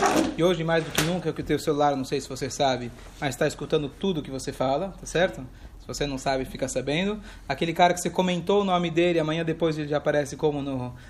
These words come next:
sugestão de amizade, incrível. Você não, não escreveu o nome dele, não anotou o nome dele, se encontrou o cara, falou o nome dele, amanhã aparece, pode testar. Tá tudo sendo gravado, tá certo? Um dia a gente vai descobrir isso. Então,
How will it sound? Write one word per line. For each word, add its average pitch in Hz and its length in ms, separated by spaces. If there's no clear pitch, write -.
sugestão 156 500
de 156 100
amizade, 143 480
incrível. 151 420
Você 147 140
não, 220 360
não 196 200
escreveu 226 640
o - 20
nome 208 260
dele, 175 340
não 190 200
anotou 208 440
o - 40
nome 180 240
dele, 165 280
se 196 120
encontrou 196 460
o 214 40
cara, 196 420
falou 196 320
o - 20
nome 185 220
dele, 185 240
amanhã 180 280
aparece, 180 380
pode 160 180
testar. 160 400
Tá 156 120
tudo 226 320
sendo 208 300
gravado, 160 500
tá 156 140
certo? 165 340
Um 147 60
dia 143 160
a - 20
gente 139 160
vai 131 100
descobrir 131 380
isso. 214 240
Então, 147 480